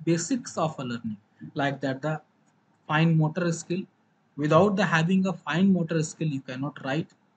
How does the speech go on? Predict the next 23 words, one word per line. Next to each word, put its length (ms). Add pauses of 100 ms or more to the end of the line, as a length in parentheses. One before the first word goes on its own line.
(1000)
You 140
must 320
learn 320
the 100
some 240
basic 320
vocabulary 680
in 100
order 260
to 120
communicate. 680 (1300)
So 160
here, 340
this 220
is 100
the 160
stage 880 (320)
when 300
the 160
child 380 (200)
learns 520
to 140
learn, 280